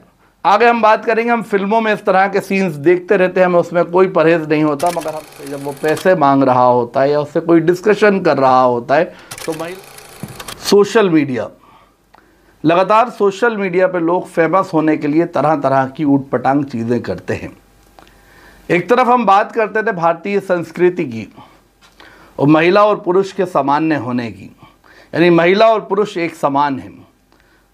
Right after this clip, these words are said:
महिलाओं को लगातार आगे बढ़ाने की बात की जा रही है,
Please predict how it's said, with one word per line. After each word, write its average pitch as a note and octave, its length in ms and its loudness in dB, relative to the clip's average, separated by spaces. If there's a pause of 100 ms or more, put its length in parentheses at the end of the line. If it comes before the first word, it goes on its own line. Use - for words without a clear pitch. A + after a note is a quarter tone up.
(600)
महिलाओं G3+ 460 4
को B3 100 -2
लगातार G3 480 2
आगे G3 260 2
बढ़ाने E3+ 420 -2
की D#3+ 140 -6
बात C#3 280 -4
की D#3 160 -8
जा B2+ 200 -2
रही A2 180 -6
है, G2 140 -10